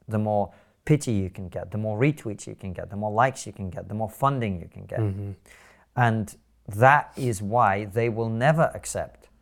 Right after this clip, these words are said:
Speaker 1: any facts that counter the victimhood narrative, because you, you're taking their living away.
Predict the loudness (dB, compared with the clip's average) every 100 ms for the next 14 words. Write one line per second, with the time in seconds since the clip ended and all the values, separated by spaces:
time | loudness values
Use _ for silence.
0 | _ _ 4 4 4 0 -2 -4 -8 -18
1 | -8 -6 -6 -4 -4 -4 -6 -6 -8 -10
2 | -10 -12 -10 -8 -8 -8 -12 -10 -10 -4
3 | -4 -4 -10 _ _ -4 0 0 2 2
4 | 4 2 -2 -2 -2 -4 0 0 -2 -6
5 | -2 0 0 -2 -6 -8